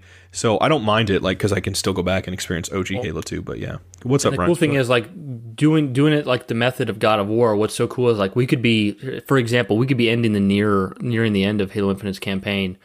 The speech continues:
Speaker 2: and you could be, like, going through a banished base in gameplay, and then just in a single moment out of nowhere, it could go out of gameplay into that organic one-shot cutscene,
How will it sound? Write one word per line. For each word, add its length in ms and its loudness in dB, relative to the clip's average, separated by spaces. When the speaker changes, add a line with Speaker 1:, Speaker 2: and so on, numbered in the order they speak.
Speaker 2:
and 140 -4
you 80 -2
could 160 -2
be, 80 2
like, 240 2
going 260 2
through 180 0
a 40 2
banished 500 0
base 440 0
in 300 -2
gameplay, 720 -2
and 180 -4
then 180 -4
just 460 -2
in 180 0
a 80 0
single 400 2
moment 400 2
out 120 0
of 80 -2
nowhere, 540 0
it 80 -2
could 220 -6
go 180 4
out 200 2
of 120 -4
gameplay 680 0
into 380 -2
that 180 2
organic 720 -2
one-shot 600 0
cutscene, 520 -2